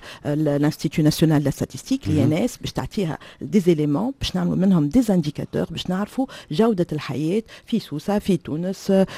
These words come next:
Speaker 1: في غدير القلة، فين تحب انت معناتها من مناطق
Speaker 2: مهم.
Speaker 1: تونس الكل. وبهذا بيان سور باش تعطينا لا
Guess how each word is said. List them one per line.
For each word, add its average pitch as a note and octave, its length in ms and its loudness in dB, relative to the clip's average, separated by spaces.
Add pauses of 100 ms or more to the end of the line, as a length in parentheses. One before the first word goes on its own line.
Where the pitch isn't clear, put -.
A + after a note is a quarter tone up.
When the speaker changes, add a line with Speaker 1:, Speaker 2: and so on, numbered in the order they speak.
(220)
Speaker 1:
في - 140 -4
غدير D#3+ 240 -4
القلة، D3 420 -2
فين F#3 460 2
تحب D#3 280 -2
انت A3 200 4
معناتها D#3 320 -4
من D#3 160 -4
مناطق C#3 280 -6
Speaker 2:
مهم. G2+ 120 -4
Speaker 1:
تونس E3 260 -6
الكل. F#3 260 -4 (340)
وبهذا E3 360 4
بيان C3+ 180 -4
سور G3+ 320 -6
باش - 120 -8
تعطينا D3+ 420 2
لا C3 80 0